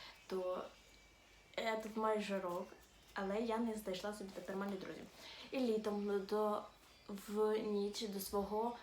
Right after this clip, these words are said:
народження, день народження, я почала вести, вирішила, що хочу вести Instagram. Тому що це так легко, а це взагалі не легко,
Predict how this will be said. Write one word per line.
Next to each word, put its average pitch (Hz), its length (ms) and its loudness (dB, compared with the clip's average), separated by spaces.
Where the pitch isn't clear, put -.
народження, 185 760 0
день 196 140 2
народження, 180 520 -2
я 240 200 0
почала 196 400 -2
вести, 208 680 -2
вирішила, 233 420 2
що 214 180 -6
хочу 226 380 0
вести 196 380 -6
Instagram. 196 840 -2
Тому 247 260 2
що 254 140 0
це 254 140 2
так 247 260 2
легко, 226 840 0
а 220 100 0
це 214 160 -4
взагалі 214 520 2
не 202 160 4
легко, 196 760 0